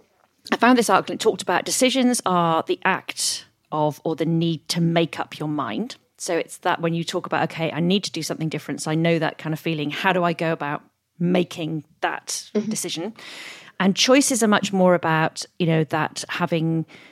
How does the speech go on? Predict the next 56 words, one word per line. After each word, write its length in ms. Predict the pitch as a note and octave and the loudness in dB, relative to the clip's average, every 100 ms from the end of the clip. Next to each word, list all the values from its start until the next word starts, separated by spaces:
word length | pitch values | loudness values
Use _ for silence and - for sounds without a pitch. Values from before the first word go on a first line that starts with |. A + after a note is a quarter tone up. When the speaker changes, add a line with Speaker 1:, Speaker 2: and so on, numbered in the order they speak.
| _ - | _ -8
Speaker 1:
the 80 | |
power 440 | - - F3+ F3 E3+ | -4 0 4 4 4
or 80 | D#3+ | 2
the 160 | - | -2
opportunity 760 | D#3 - - G3+ E3+ D#3+ - C#3+ | -6 -8 -4 0 0 0 -4 -6
to 180 | - | -6
choose 540 | - - E3+ - - - | -4 -2 -2 -4 -6 -4
and 120 | D3+ | -4
actually 280 | D3 - D#3+ | -4 -4 -4
being 280 | E3 E3 E3 | 0 0 2
able 300 | D#3 D#3 D#3 | 0 -2 -6
to 120 | F3 | -6
think 380 | - F3 D#3+ - | -4 -4 -4 -2
day 240 | F3 F3 | 2 2
to 120 | E3 D3+ | 0 -4
day, 260 | E3 D#3 | -2 0
minute 260 | D#3 D#3 - | 0 -2 -4
to 140 | - | -6
minute, 280 | D3+ D3+ - | -4 -4 -6
kind 160 | - D#3 | -4 0
of 40 | |
what 140 | D#3 - | 0 -2
choices 440 | - D3 - C#3+ | -4 -4 -6 -10
do 180 | - D3+ | -6 -6
I 100 | D3+ | -4
make? 340 | D3+ - - - | -6 -6 -10 -8
And 120 | D#3 | -4
I 40 | |
know 140 | E3 F3 | 0 2
that 80 | F3 | 2
when 100 | E3 | -2
we've 160 | F3+ | -4
talked 280 | - F3 D3+ | -2 -4 -2
in 80 | D3+ | -4
the 60 | |
past, 420 | D3 F3 C#3+ - - | -2 -2 -2 -2 -4
we've 140 | E3 | -4
often 240 | D#3+ - | -4 -4
talked 300 | D3 E3 - | -6 -6 -8
about 360 | - D3+ C#3+ - _ _ _ _ _ _ _ _ | -8 -6 -6 -8 _ _ _ _ _ _ _ _
the 60 | - | -6
choices 440 | - F3+ D#3+ D#3 | 0 2 0 -4
we 120 | E3+ | -6
make 340 | D#3 F3+ G3+ F3 | 0 2 2 -2
and 140 | D#3 | 0
what 160 | D#3 - | 0 0
those 180 | D3+ - | -4 -4
choices 420 | - D#3+ D#3+ D#3 | -4 -4 -4 -2
mean. 220 | F3 F3+ | 0 2
When 180 | E3 D#3 | 2 2
you 120 | D#3 | 2
make 420 | D#3 D#3+ - - - | 0 -2 -8 -16 -12
a 60 | |
choice 320 | - D#3 D#3 | -4 -2 -2
to 120 | - D3+ | -4 -6
do 180 | D3 | -6